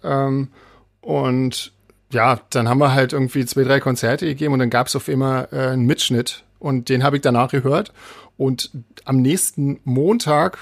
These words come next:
nach dem <laughs> Konzert bin ich, äh, quasi zur Musikschule Friedrichshain gegangen und hab, ähm, gefleht, dass sie mir Gesangsunterricht geben.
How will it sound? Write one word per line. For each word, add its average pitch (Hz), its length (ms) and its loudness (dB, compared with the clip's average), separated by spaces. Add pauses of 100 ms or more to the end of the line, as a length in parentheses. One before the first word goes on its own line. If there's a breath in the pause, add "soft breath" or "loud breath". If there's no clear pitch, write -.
nach 147 220 0
dem 160 180 -2
<laughs> - 20 -8
Konzert 165 800 2 (600 loud breath)
bin 156 220 -2
ich, 151 240 -2
äh, 139 500 2 (380)
quasi 127 420 -2
zur 127 640 0
Musikschule 131 460 0
Friedrichshain 160 360 -2
gegangen 147 360 0 (100)
und 139 260 -4
hab, 131 300 -2
ähm, 131 480 -6 (240 soft breath)
gefleht, 139 500 2
dass 123 120 2
sie 127 160 0
mir 117 480 0
Gesangsunterricht 120 720 -4
geben. 120 260 -6